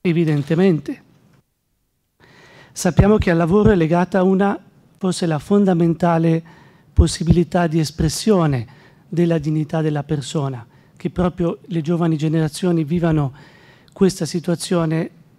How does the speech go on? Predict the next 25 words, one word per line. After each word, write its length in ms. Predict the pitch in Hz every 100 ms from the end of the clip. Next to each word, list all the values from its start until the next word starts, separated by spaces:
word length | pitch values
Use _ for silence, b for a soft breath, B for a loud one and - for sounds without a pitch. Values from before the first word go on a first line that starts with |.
| _
è 160 | - 180
motivo 420 | 180 - 165 160
di 100 | 156
grande 340 | 165 156 151
preoccupazione. 880 | - 156 143 147 - - 143 127 117 b b b b _ _ _ _ -
Lo 100 | 180
metteva 320 | 160 175 165
in 100 | 160
evidenza 460 | 180 175 160 156
anche 200 | 147 139
Giovanni 320 | 143 151 151 147
Paolo 240 | 156 160
secondo 680 | 208 190 165 156 151 143 143 B B B B B
nell'enciclica 680 | 175 160 160 185 170 160 165
Laborem 460 | 160 143 156 147 147
Exercens. 1000 | 139 - 139 135 - 147 131 127 - - _ _ _ _ _ _ b b b b b b
Anche 420 | - 180 - 180 - _ -
Papa 260 | - 165 170
Francesco, 580 | 190 196 214 202 - 202
ricordiamo, 840 | 165 170 156 190 185 185 196 196 _
recentemente 800 | 170 160 170 156 165 170 165 165
a 60 | 160
Cagliari, 640 | 202 175 170 165 160 160 B B B B B B B
faceva 520 | - 170 - 185 185 294
una 340 | 190 165 143